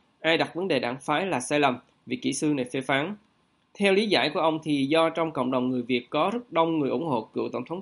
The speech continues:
Trump, nên nếu họ xuống đường lên án việc kỳ thị thì vô hình chung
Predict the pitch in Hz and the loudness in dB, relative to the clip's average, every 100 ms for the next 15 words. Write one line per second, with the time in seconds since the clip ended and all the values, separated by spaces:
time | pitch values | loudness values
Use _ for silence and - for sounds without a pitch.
0 | - 160 139 - _ _ _ 165 170 165 | 0 2 2 -6 _ _ _ 0 2 4
1 | 170 226 143 135 180 220 165 135 147 151 | 4 4 4 2 0 0 2 2 2 0
2 | 190 196 127 143 131 127 123 123 139 131 | -2 -4 -4 -2 -2 0 -2 -2 -2 0
3 | 139 160 160 127 180 180 | 2 0 0 -2 0 0